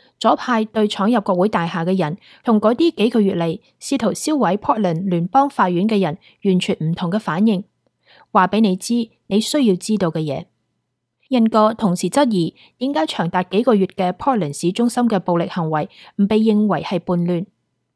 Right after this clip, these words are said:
保守派組織媒體研究中心執行編輯 Tim Graham 喺發俾霍士新聞嘅一份聲明中，譴責咗媒體對暴力嘅評論突然轉變。佢話，唔難發現，左翼嘅知名聲音突然發現，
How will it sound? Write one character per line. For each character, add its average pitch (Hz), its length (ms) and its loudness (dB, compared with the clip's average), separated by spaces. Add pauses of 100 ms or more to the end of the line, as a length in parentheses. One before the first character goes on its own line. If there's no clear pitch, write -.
(380)
保 190 140 2
守 233 140 -2
派 196 200 -2
組 202 220 -2
織 240 200 -2 (360)
媒 185 100 2
體 220 320 -2
研 151 120 -6
究 185 180 0
中 233 240 0
心 254 180 -2
執 247 240 -2
行 180 220 -4
編 233 240 0
輯 233 220 -2 (180)
Tim 226 340 0
Graham 202 600 0 (120)
喺 202 120 0
發 214 160 0
俾 190 260 0
霍 202 140 0
士 - 160 -6
新 269 160 -4
聞 220 180 -2
嘅 175 140 -2
一 214 40 0
份 180 200 -4
聲 226 200 0
明 170 180 0
中， 208 260 -2 (300)
譴 240 180 0
責 214 180 0
咗 233 140 -2
媒 233 200 2
體 175 300 -4
對 185 160 -2
暴 175 200 0
力 170 80 0
嘅 175 160 -6
評 160 240 -6
論 175 240 0 (120)
突 190 80 -4
然 147 280 -4
轉 180 240 -2
變。 180 200 -4 (960)
佢 196 140 0
話， 175 300 0 (260)
唔 208 120 4
難 190 220 2
發 226 200 -2
現， 196 260 -2 (260)
左 214 200 2
翼 269 100 2
嘅 190 160 -2
知 254 220 -2
名 196 160 0
聲 226 220 0
音 233 200 0
突 214 180 -4
然 151 160 -4
發 190 220 0
現， 175 280 -2